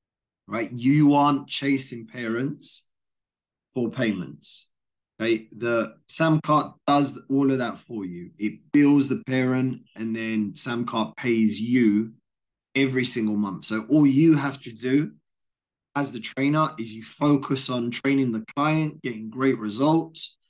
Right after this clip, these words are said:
and just adding more value. So if you wanna set up a monthly subscription, you have to have an online platform that is doing all your billing for you, okay?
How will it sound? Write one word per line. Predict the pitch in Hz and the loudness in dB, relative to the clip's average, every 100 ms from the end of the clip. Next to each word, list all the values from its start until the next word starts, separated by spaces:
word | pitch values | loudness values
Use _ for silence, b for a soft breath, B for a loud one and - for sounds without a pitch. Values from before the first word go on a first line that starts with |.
| _ _ _ 120 | _ _ _ -10
and | |
just | 117 110 - | -8 -8 -6
adding | 123 127 113 | -4 -2 0
more | 110 110 92 | 2 2 0
value. | 98 90 65 64 _ _ _ _ _ _ | -4 -6 -8 -14 _ _ _ _ _ _
So | - 127 120 113 | -2 0 0 -2
if | 117 | -6
you | 120 127 | -2 2
wanna | 160 170 | 4 2
set | 156 170 | 0 0
up | 147 139 | 0 0
a | 127 | -2
monthly | 135 147 139 - 117 | 0 0 0 -4 -8
subscription, | - 98 - - 165 - 117 117 147 180 _ _ _ _ _ _ _ _ - | -8 -8 -8 -4 -2 -2 -4 -4 -8 -12 _ _ _ _ _ _ _ _ -10
you | 104 - - | -6 -4 -4
have | 123 | -4
to | 135 | -2
have | 123 120 | -2 -2
an | 110 - | -4 -2
online | 127 135 123 113 | 2 2 2 0
platform | 110 131 - - 101 117 147 b b b - | -4 -6 -6 -6 -4 -4 -6 b b b -10
that | - | -2
is | 104 - | -2 -2
doing | - 139 127 120 110 | 0 4 4 2 0
all | 123 135 | 2 4
your | 123 117 | 4 2
billing | 95 110 101 95 | 2 2 0 -4
for | - 98 - | -10 -8 -8
you, | - 104 _ _ - | -12 -18 _ _ -6
okay? | 117 123 | -6 -6